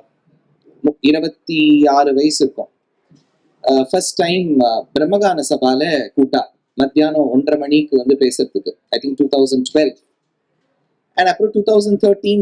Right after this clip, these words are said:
fourteen, fifteen லாம் continuously I have performed like ஒரு thirty-five times with Sashi, Kiran and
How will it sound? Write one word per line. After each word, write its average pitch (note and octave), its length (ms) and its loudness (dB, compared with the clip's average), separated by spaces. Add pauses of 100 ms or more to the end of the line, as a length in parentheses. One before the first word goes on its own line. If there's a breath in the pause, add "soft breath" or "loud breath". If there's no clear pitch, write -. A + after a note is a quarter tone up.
fourteen, F#3 420 0
fifteen E3+ 400 -2
லாம் F#3 160 0 (160)
continuously G3 720 2
I D3+ 80 -2
have D3+ 180 -8
performed E3 380 0
like D3+ 220 -2
ஒரு C3+ 120 4 (400)
thirty-five E3+ 500 -2 (100)
times D#3 280 0
with C3+ 200 0
Sashi, E3 380 -2 (200)
Kiran D3+ 280 2 (240)
and C#3+ 180 -2